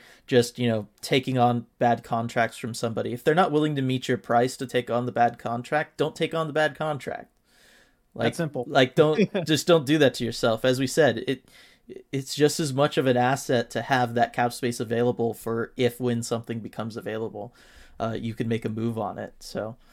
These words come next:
Speaker 1: uh, I'm okay with that aspect of them not doing it at the expansion draft.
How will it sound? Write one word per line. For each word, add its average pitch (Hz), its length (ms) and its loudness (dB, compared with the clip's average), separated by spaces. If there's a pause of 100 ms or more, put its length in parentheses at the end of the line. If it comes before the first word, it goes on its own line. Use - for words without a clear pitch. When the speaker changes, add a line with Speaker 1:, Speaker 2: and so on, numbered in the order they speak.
(220)
Speaker 1:
uh, 107 320 -6
I'm 131 200 4
okay 123 260 2
with 113 180 -2
that 117 240 2
aspect 117 500 -6
of 107 80 -10
them 113 200 -4
not 110 240 -8
doing 110 260 -6
it 104 240 -10
at 107 160 -10
the 101 80 -10
expansion - 480 -12
draft. 107 320 -8